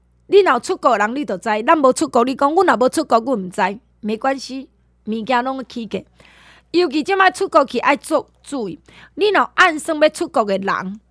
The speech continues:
请你爱去注一个预防针。因即摆伫外国有一种叫B Q，B Q，即摆叫取，即个吼新的病毒搁出来，新的变种的病毒搁来啊。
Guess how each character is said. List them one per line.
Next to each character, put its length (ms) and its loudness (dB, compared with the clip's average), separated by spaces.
请 240 0
你 80 0
爱 80 4
去 160 -4
注 320 -4
一 160 -4
个 180 -4
预 160 -10
防 240 -8
针。 380 -8
因 180 2
即 160 -2
摆 120 4
伫 240 -8
外 200 6
国 260 0
有 60 -8
一 140 -12
种 200 -4
叫 100 4
B 460 0
Q，B 1200 -6
Q， 420 -6
即 140 -6
摆 140 2
叫 200 2
取， 400 -8
即 100 -8
个 200 -4
吼 240 -2
新 260 -4
的 100 -2
病 240 -4
毒 120 -4
搁 100 -4
出 220 -8
来， 200 -8
新 320 -6
的 140 -2
变 260 0
种 160 -8
的 100 -4
病 220 -10
毒 140 -8
搁 100 -4
来 100 -4
啊。 220 -20